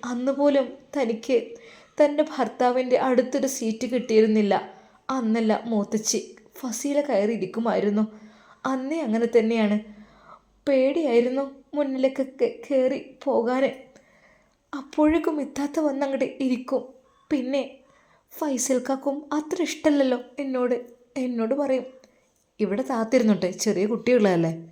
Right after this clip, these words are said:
അന്നൊക്കെ മനസ്സിനുള്ളിൽ ഒളിപ്പിച്ചു വെച്ച ആ വേദന. ഈ യാത്രയിൽ അവൾ അതെല്ലാം ഓർത്തു. അൽഹംദുലില്ലാ, ഇപ്പോഴിതാ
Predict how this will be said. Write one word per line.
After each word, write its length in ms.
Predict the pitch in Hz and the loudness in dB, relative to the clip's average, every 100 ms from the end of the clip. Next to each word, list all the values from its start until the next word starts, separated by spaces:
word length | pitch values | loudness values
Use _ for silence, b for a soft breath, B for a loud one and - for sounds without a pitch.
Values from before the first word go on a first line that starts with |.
| b b b b b b b b b - | b b b b b b b b b -8
അന്നൊക്കെ 480 | 262 214 214 214 208 - | -2 2 2 2 -2 -2
മനസ്സിനുള്ളിൽ 680 | 233 208 190 240 226 214 214 - B B B 240 | -4 -4 -2 0 4 6 4 2 B B B 4
ഒളിപ്പിച്ചു 460 | 220 208 202 - | 6 4 -2 2
വെച്ച 200 | 220 208 - 233 | 2 0 -2 -4
ആ 80 | 254 | -2
വേദന. 400 | 208 175 170 202 214 - - _ b b b b | 0 0 0 -2 -2 -6 -20 _ b b b b
ഈ 100 | 320 370 | 4 6
യാത്രയിൽ 500 | 294 233 233 254 247 - | 6 4 6 6 4 2
അവൾ 220 | 233 247 | 4 6
അതെല്ലാം 400 | 208 233 220 233 233 - | 6 6 6 4 2 2
ഓർത്തു. 400 | 208 208 - - - - b b b b b b - | 2 4 4 4 0 -20 b b b b b b 0
അൽഹംദുലില്ലാ, 680 | 233 202 240 247 240 208 220 220 - | 0 2 0 4 4 6 4 2 -2
ഇപ്പോഴിതാ 540 | 226 - 240 254 240 | -4 4 8 8 6